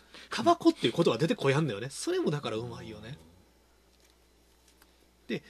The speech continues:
Speaker 1: さらにその空間描写じゃ、あ、情景描写じゃなくて、
Speaker 2: うん。
Speaker 1: 心情、心情描写でしかないのに、
Speaker 2: うん。
Speaker 1: 全部が比喩のね。
Speaker 2: うん。
Speaker 1: でも情景が浮かぶわけやん。何一つ情景を表す言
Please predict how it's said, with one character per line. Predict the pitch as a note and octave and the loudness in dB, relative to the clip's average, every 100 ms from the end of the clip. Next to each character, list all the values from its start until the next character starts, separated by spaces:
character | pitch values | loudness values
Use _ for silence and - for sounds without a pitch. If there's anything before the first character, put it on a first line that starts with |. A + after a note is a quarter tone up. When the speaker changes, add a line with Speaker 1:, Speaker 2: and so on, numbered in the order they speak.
| - | -14
Speaker 1:
さ | - G#3 | -10 -6
ら | B3 | -4
に | C3+ | -4
そ | - C#3 | -6 -6
の | C3+ C3+ C3+ - | -4 -6 -8 -10
空 | F#3 F#3+ F3+ - | -6 -4 -6 -8
間 | - F3+ F#3 F3+ E3 | -8 -6 -4 -4 -2
描 | D#3 F3+ C3+ | 0 2 0
写 | B2+ | -2
じ | A2 | -6
ゃ、 | G#2+ | -8
あ、 | A#2+ G#2+ | -10 -4
情 | D#3 F3 | -2 0
景 | F#3 | 0
描 | D3 D3+ | 0 -2
写 | C3 | -4
じ | A2 | -8
ゃ | G#2 | -10
な | A2+ | -12
く | - - | -12 -16
て、 | - G3+ D#3 G#2+ | 0 2 2 -2
Speaker 2:
う | |
ん。 | G2+ F2 D#2+ | -10 -12 0
Speaker 1:
心 | - - F3+ F#3 E3 | 4 4 2 0 0
情、 | D#3 F3+ G3+ | 2 2 2
心 | - - C#4+ C4+ | 2 4 4 2
情 | A3+ B3+ B3 | 0 2 4
描 | G3+ A3+ F3+ | 4 4 4
写 | A#2+ | 2
で | A2+ | -4
し | |
か | - A2+ | -6 -6
な | G#2+ | -6
い | A2+ | -6
の | A2 | -6
に、 | B2 B2 A2+ | -8 -10 -10
Speaker 2:
う | |
ん。 | G2 F2+ - - _ - - | -12 -16 -20 -20 _ -20 -10
Speaker 1:
全 | C3 E3 | -2 0
部 | D3+ | 0
が | A2+ | -2
比 | - B2 | -4 -4
喩 | |
の | A2 G#2 | -4 -8
ね。 | C#3+ _ | -10 _
Speaker 2:
う | G2 | -18
ん。 | F2+ - | -18 -6
Speaker 1:
で | F3 | 0
も | C#4 D#3+ | 0 2
情 | E3 D#3+ | 2 2
景 | D#3+ | 2
が | C#3 | 0
浮 | |
か | C3 B2+ | 0 -2
ぶ | |
わ | B2 | -4
け | A#2 | -6
や | G#2 | -10
ん。 | A#2 | -6
何 | F3+ A3+ | -4 -2
一 | C4 | -2
つ | C#4 C3+ | -2 0
情 | C3+ C3 | 0 0
景 | B2+ | -2
を | |
表 | A#2+ B2 | -4 -6
す | |
言 | - | -8